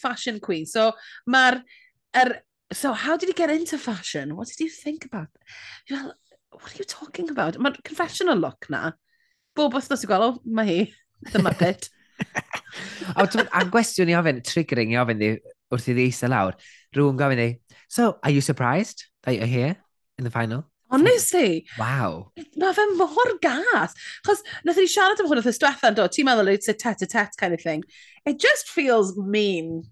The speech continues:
Speaker 2: Wel, oedd hwn yn teimlo chydig bach yn pointed. Oedd RuPaul fatha, "Let's get the juice out of this one so she can move along so I can get the winners on," fatha.
Speaker 1: Absolutely na. Oedd, oedd, oedd, oedd 'na lot o, o'r, yy,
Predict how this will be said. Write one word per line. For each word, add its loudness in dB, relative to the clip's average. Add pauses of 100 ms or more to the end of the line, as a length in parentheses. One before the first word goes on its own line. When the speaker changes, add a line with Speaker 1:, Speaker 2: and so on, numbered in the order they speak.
(100)
Speaker 2:
Wel, 4
oedd 0
hwn 2
yn -12
teimlo -4
chydig -4
bach -2
yn -6
pointed. -6
Oedd -6
RuPaul 2
fatha, 0
"Let's -2
get -2
the -6
juice 0
out 0
of -4
this -4
one -2
so -10
she -10
can -6
move 0
along 2
so -4
I -2
can -8
get -2
the -2
winners -4
on," -6
fatha. -4 (140)
Speaker 1:
Absolutely 0
na. 2 (140)
Oedd, -2
oedd, 0
oedd, -2 (400)
oedd 2
'na 2
lot 2
o, 2 (240)
o'r, 2
yy, 4